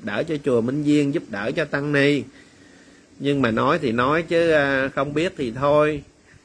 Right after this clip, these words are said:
Trong cuộc đời này mình biết, à, giống như anh em, thầy trò, cũng phải nhớ, phải không? Mọi người mà lâu không về chùa là Huệ Nhẫn cũng nhớ. Chứ nói ông Phật nhớ, mẹ nhớ thì cũng có điều đó tất nhiên. Nhưng mà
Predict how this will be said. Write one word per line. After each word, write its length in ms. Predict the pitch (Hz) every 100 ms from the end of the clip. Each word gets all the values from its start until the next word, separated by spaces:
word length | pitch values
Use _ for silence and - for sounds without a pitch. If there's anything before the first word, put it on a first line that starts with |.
| _
Trong 160 | - 147
cuộc 220 | 127 113
đời 240 | 113 113 117
này 160 | 113
mình 260 | 117 120 117
biết, 240 | 147 208 - - - - -
à, 400 | 117 120 131 131
giống 280 | 123 139 170
như 80 | 156
anh 240 | 139 147
em, 340 | 143 147 147
thầy 240 | 127 110 104
trò, 420 | 117 104 104 101 95 - - -
cũng 120 | 117
phải 180 | 127 127
nhớ, 460 | 156 156 165 202 214 - -
phải 200 | 123 147
không? 100 | 147 - - - - -
Mọi 180 | 110
người 280 | 139 131 123
mà 120 | 117
lâu 260 | 123 139 139 131
không 200 | 143 139
về 200 | 120 107
chùa 340 | 120 117 113 107 101 - -
là 200 | 110 110
Huệ 220 | 110 110
Nhẫn 220 | 117 107
cũng 260 | 135 110 147
nhớ. 400 | 147 147 170 196 - - - - - - -
Chứ 120 | 156
nói 140 | 160 170
ông 160 | 147
Phật 280 | 127 117 113
nhớ, 280 | 143 151 180
mẹ 280 | 139 107 135
nhớ 280 | 147 165 196
thì 80 | 117
cũng 300 | 113 151 170
có 140 | 170
điều 200 | 131 113
đó 120 | 131
tất 240 | 156 165 160
nhiên. 380 | 156 160 151 123
Nhưng 220 | 131 123
mà 160 | 110